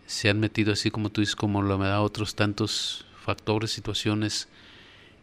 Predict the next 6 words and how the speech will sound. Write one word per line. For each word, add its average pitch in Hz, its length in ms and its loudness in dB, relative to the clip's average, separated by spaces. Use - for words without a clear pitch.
que 104 120 -2
de 101 100 0
cualquier 107 400 2
manera 107 540 2
van 110 200 2
creando, 107 920 0